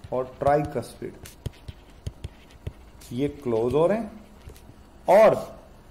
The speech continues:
जो है बेटा, सेमिलुनर वॉल, क्योंकि ब्लड ने आगे जाना है, ये ओपन हो जाएंगे।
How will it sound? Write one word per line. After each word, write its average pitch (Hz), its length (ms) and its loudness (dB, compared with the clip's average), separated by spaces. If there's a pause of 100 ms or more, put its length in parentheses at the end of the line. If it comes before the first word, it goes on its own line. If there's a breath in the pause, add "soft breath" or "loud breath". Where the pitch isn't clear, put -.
(220)
जो 151 140 -4
है 156 140 -2
बेटा, 156 480 -4 (420)
सेमिलुनर 202 760 0
वॉल, 120 240 2 (460)
क्योंकि 127 200 -2
ब्लड 160 340 2
ने 190 200 -4
आगे 165 260 4
जाना 117 260 2
है, - 100 -12 (1300)
ये 143 220 -4
ओपन - 280 -6
हो - 140 -14
जाएंगे। - 200 -16